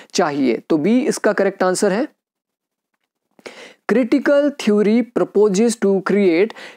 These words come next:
क्रिटिकल थ्योरी का जो लक्ष्य था, वो था काउंटर कल्चर का निर्माण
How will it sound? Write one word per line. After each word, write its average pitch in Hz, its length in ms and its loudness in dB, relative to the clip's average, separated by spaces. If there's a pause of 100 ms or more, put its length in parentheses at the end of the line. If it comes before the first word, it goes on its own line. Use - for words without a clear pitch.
(140)
क्रिटिकल 269 540 0
थ्योरी 226 580 0
का 202 220 0
जो 170 140 0
लक्ष्य 202 400 0
था, 220 260 0
वो 196 240 2
था 208 180 -2
काउंटर 185 500 -2
कल्चर 175 400 0
का 196 160 -2
निर्माण 170 500 0